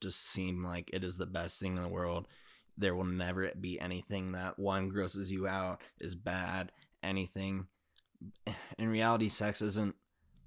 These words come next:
perfect. It's, it's sex. If you, the, the longer you think about it, the grosser it is. Let's be honest. I remember my first kiss, I, like, was like, "That was awesome."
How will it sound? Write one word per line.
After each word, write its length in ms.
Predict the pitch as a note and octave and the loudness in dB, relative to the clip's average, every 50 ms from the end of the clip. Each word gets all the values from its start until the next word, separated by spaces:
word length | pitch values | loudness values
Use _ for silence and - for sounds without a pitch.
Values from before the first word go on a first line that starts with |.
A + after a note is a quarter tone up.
| - - - _ _ _ _ _ _ _ _ _ _ _ _ | -20 -20 -20 _ _ _ _ _ _ _ _ _ _ _ _
perfect. 520 | - G#2+ G#2+ G2 G2 F2+ D2 - - - - | -4 -2 -2 0 0 -2 -4 -4 -8 -10 -4
It's, 480 | - F#2+ F#2+ - - - - - - - - - | -4 -4 -2 2 2 4 4 4 2 -2 -4 -4
it's 220 | F#2+ F#2+ - - | -4 -2 2 2
sex. 520 | - A2+ A2+ G#2+ F2+ - - - - - - _ - - - - | 4 4 4 4 4 2 2 2 2 0 -4 _ -20 -20 -6 -2
If 100 | G#2+ G#2+ | 0 0
you, 140 | A2+ A2 | 0 0
the, 180 | G2+ G2+ G#2 - - | 0 -2 -4 -4 0
the 120 | A2+ A2+ | 4 6
longer 300 | G#2+ A2 A2 A#2 A#2+ A#2+ | 8 10 10 10 10 10
you 100 | A#2+ A#2 | 8 8
think 200 | - A2+ G#2 G#2+ | 6 6 4 6
about 260 | A2+ G2+ G#2 G2+ G2 | 6 8 8 8 8
it, 120 | G2+ E2+ F2+ | 6 4 2
the 60 | G2+ | 0
grosser 520 | G2 G2+ F#2+ F#2 G2 G2 - - A2 G2 | 0 2 4 4 4 4 4 4 4 4
it 80 | F#2+ F#2 | 4 6
is. 320 | G2 G#2 F#2+ F2+ G2 G2 | 6 6 4 4 2 0
Let's 180 | F#2+ F#2+ F#2+ - | 0 0 0 0
be 180 | - G2+ F#2 - | 0 0 0 2
honest. 500 | G#2+ G#2 A2 G#2 F2+ E2+ - - - - - - - - - - | 4 4 4 4 4 2 -2 -4 -6 -8 -12 -18 -20 -20 -18 -6
I 40 | - | 0
remember 280 | G#2+ A2+ A2+ G#2+ A2 | 4 6 8 8 8
my 220 | G#2 G#2 G#2 G#2 G#2 | 8 10 8 8 6
first 340 | - - G#2 G#2 - - - | 4 2 0 0 0 -2 0
kiss, 420 | - G#2+ A2+ G#2+ - - - - - - | 2 4 4 6 4 4 2 0 -2 -2
I, 120 | - G2 G2 | 2 2 4
like, 240 | G2 G2+ G2 F#2 - - - - _ | 6 6 4 4 0 -8 -20 -16 _
was 120 | - G#2+ | -2 2
like, 180 | G2 G2+ G2 G2 | 4 4 6 8
"That 180 | A#2 A#2 B2 B2+ | 8 8 8 8
was 100 | A2 G#2+ | 6 6
awesome." 560 | - D2+ F#2+ G#2 - - G2 F#2+ F#2+ - | 4 6 6 6 4 4 0 -2 -4 -6